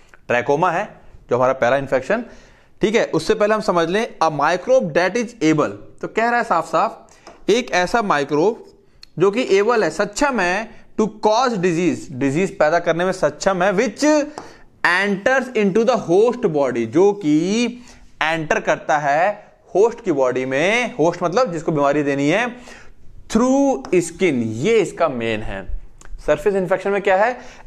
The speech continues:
ऐसा माइक्रोब जो डिजीज पैदा करता है और हमारी बॉडी में स्किन के through, ऊपर, बॉडी के ऊपर से एंट्री कर देता है,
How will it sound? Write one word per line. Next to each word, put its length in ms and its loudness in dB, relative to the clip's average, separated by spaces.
ऐसा 260 2
माइक्रोब 540 0
जो 60 0
डिजीज 360 0
पैदा 200 4
करता 340 0
है 140 2
और 200 2
हमारी 320 -2
बॉडी 300 0
में 300 -2
स्किन 480 0
के 120 2
through, 340 2
ऊपर, 320 2
बॉडी 260 2
के 100 -2
ऊपर 240 2
से 140 -2
एंट्री 280 2
कर 140 2
देता 260 2
है, 180 2